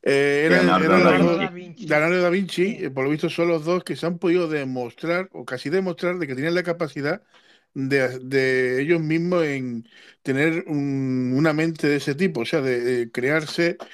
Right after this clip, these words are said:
Speaker 1: su propio escenario en una habitación, imaginándolo en tres D real. Vamos, era impresionante la, la capacidad de, de esas dos personas. Después,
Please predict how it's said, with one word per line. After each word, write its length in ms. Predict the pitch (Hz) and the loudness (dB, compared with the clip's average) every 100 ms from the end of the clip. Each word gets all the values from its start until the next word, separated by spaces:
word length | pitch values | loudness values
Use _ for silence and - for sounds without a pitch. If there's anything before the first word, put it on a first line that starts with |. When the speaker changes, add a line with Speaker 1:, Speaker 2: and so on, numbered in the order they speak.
| - - | -20 -20
Speaker 1:
su 240 | - 135 120 | -8 -8 -2
propio 320 | 165 170 165 | -2 0 -2
escenario 640 | 147 165 165 165 175 196 _ | 0 -2 2 2 2 -2 _
en 200 | - 120 | -12 -6
una 140 | 151 175 | -2 0
habitación, 640 | 165 160 139 156 165 - _ _ _ _ _ _ _ _ - - | 2 0 0 -2 -2 -10 _ _ _ _ _ _ _ _ -14 -4
imaginándolo 1080 | 147 143 127 135 147 160 160 160 170 - _ - | -2 0 -4 -4 -2 0 0 2 2 0 _ -8
en 540 | 147 139 131 127 120 | -6 -4 -6 -8 -8
tres 320 | 160 170 147 151 | -2 0 0 0
D 180 | 180 | 0
real. 460 | 156 139 175 135 - | 0 0 0 -2 -8
Vamos, 380 | 175 135 - _ _ - - _ | -10 -10 -12 _ _ -20 -20 _
era 360 | 135 151 156 151 | -4 0 0 0
impresionante 840 | 147 135 139 127 135 139 139 165 | -2 -2 -2 0 0 0 0 2
la, 320 | 147 127 120 | 2 2 0
la 120 | 117 | -4
capacidad 460 | 117 113 113 120 131 | -4 -6 -4 -2 0
de, 100 | 135 | 0
de 100 | 131 | -2
esas 180 | 127 131 | -2 -2
dos 140 | 135 | -2
personas. 420 | - 101 101 78 _ _ - - - - - - - _ | -4 -4 -6 -6 _ _ -20 -18 -16 -16 -16 -20 -20 _
Después, 540 | - 147 143 208 208 | -2 0 2 4 4